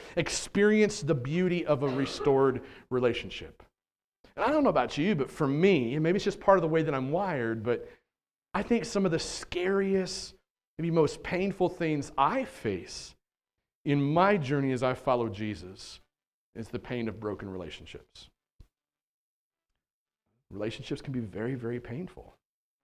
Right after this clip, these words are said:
And especially the ones that you look back on and you go, "I wish that that relationship was restored."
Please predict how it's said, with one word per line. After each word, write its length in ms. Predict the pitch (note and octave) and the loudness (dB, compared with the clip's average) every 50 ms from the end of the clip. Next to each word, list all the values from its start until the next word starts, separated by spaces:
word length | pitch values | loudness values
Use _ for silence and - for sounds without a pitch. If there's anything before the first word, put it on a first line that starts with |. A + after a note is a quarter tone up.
| _ _ _ _ _ _ _ _ _ _ _ _ _ _ _ _ _ _ - | _ _ _ _ _ _ _ _ _ _ _ _ _ _ _ _ _ _ -10
And 80 | C#3+ | -10
especially 420 | D3+ - - - F3+ F#3+ - - G3 | -8 -8 -6 -4 -4 -4 -2 -2 -2
the 80 | F3 | 0
ones 260 | E3+ D#3+ D#3 D#3 D3+ D3 | 0 2 0 0 0 -2
that 80 | D#3 C#3 | -2 -2
you 120 | C#3+ C3+ | -2 -2
look 220 | C3 C3+ A2+ G#2 | -2 -2 -2 -2
back 320 | G2 A#2 C3 D3 D#3 - - | 0 2 2 2 0 -2 -6
on 160 | G#2+ G2 F#2 | -8 -8 -8
and 100 | F2 F2 | -8 -8
you 80 | F#2 F2+ | -8 -8
go, 260 | F#2 G2 G2 F#2+ G2 G#2+ | -6 -6 -6 -6 -8 -10
"I 240 | A2+ - - - A#2+ | -14 -16 -16 -12 -10
wish 220 | A#2+ C3 - - | -10 -10 -10 -12
that 100 | A#2+ - | -14 -8
that 180 | - - - - | -8 -8 -8 -8
relationship 600 | F#2+ F#2+ G2 G#2 - - A2 - - A2 - - | -10 -8 -8 -10 -10 -12 -14 -14 -12 -14 -12 -12
was 180 | F#2+ F2 - - | -14 -14 -14 -16
restored." 500 | F2+ - - - - E2 E2 D#2+ D#2+ | -18 -18 -16 -14 -14 -14 -14 -14 -16